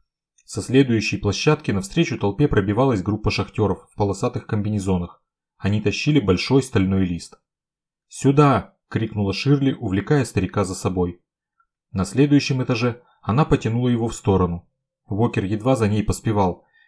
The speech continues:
Мешок с пожитками упал. Молодой мужчина с винтовкой развернулся и торопливо возвратился за ним. "В генераторную!" скомандовала Ширли, показывая направление. Туда через двойные двери уже вливался людской поток,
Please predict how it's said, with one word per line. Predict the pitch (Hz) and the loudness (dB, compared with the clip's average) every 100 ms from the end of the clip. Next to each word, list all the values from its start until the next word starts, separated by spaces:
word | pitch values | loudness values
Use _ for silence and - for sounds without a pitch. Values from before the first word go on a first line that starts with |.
| - | -4
Мешок | 101 - 151 | -2 2 0
с | - | 0
пожитками | 104 101 110 101 92 | -2 0 -2 0 0
упал. | 87 120 131 135 _ _ _ - | 0 2 0 0 _ _ _ -2
Молодой | 98 110 127 147 | 2 4 4 4
мужчина | 113 - 143 120 | 2 0 -2 -2
с | - | -2
винтовкой | 101 151 131 113 | 0 2 2 2
развернулся | 101 95 98 135 143 - | 2 2 2 2 0 0
и | |
торопливо | 95 98 101 143 139 | 0 0 0 2 2
возвратился | 92 92 95 - 110 113 | 2 -2 -4 -6 -6 -2
за | 101 | 2
ним. | 101 90 85 _ _ _ _ _ - | 2 0 -4 _ _ _ _ _ -18
"В | 87 | -8
генераторную!" | 113 135 143 127 104 95 87 80 _ | 0 4 4 4 0 -2 -4 -6 _
скомандовала | - - 107 95 90 90 92 | -6 -2 2 2 0 -2 -2
Ширли, | - 143 123 | 0 0 0
показывая | - - 98 95 95 | -4 -2 -2 -2 -2
направление. | 98 98 101 101 92 85 80 _ _ _ _ _ | -2 -2 0 0 0 -2 -8 _ _ _ _ _
Туда | 104 101 147 | -6 0 0
через | - 107 98 | 0 -4 -2
двойные | 104 117 139 95 | 0 0 0 -2
двери | 98 131 | 0 0
уже | 120 95 101 | 0 0 0
вливался | 95 107 135 - | 0 0 -2 -4
людской | 92 - 113 104 | -8 -4 -4 -2
поток, | - - 143 | 0 2 0